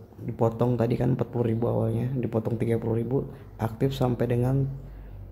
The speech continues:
eh, tanggal sembilan bulan tujuh dua ribu dua puluh. Oke, jadi setelah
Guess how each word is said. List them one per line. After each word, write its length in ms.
eh, 320
tanggal 320
sembilan 560
bulan 240
tujuh 240
dua 160
ribu 220
dua 100
puluh. 320
Oke, 320
jadi 320
setelah 480